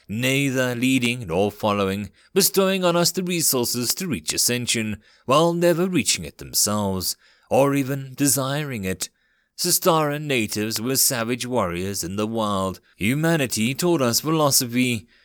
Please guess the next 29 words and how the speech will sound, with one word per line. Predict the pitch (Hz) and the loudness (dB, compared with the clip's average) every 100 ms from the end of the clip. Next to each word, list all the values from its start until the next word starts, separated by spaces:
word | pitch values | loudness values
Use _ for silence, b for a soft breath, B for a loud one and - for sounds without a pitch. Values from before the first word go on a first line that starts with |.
| b | b
That | b 160 185 - - | b 0 0 -2 -4
you | 92 151 190 | 0 0 2
ask | 156 143 131 117 | 2 4 2 0
me | 117 143 123 | -2 -4 -4
this | 110 120 | -2 -2
question | - 131 113 - 98 110 | -2 -2 -2 -2 -2 -2
and | 120 139 | -2 0
listen | 135 117 | 0 0
to | 104 | -2
my | 104 123 | 0 2
answer | 127 113 - 117 | 2 2 0 -2
brings | 117 117 98 - | -2 -2 -2 -4
me | 98 80 | -6 -6
completion." | - 80 92 113 - 104 95 90 _ _ _ _ _ _ _ _ | -8 -8 -2 0 0 0 -4 -8 _ _ _ _ _ _ _ _
It | 101 | -2
wasn't | 123 135 123 123 | 2 2 2 0
just | 117 120 | 0 2
sunlight | - 127 120 113 | 2 2 2 0
reflecting | 110 117 117 110 113 107 | 0 -2 -2 -2 -4 -6
from | 110 | -4
the | 127 131 | 0 2
elderly | 113 104 123 | 2 2 -2
Rotodian | 117 117 - 113 87 78 85 | -2 -4 -2 -2 -2 -2 0
scales. | - 127 123 117 110 - b b | 0 0 2 2 0 -6 b b
He | - | -2
was | 185 226 | 2 2
starting | - 117 90 76 | 0 -2 -4 -10
to | - | -12
glow. | 71 110 113 104 95 | -4 0 0 0 -4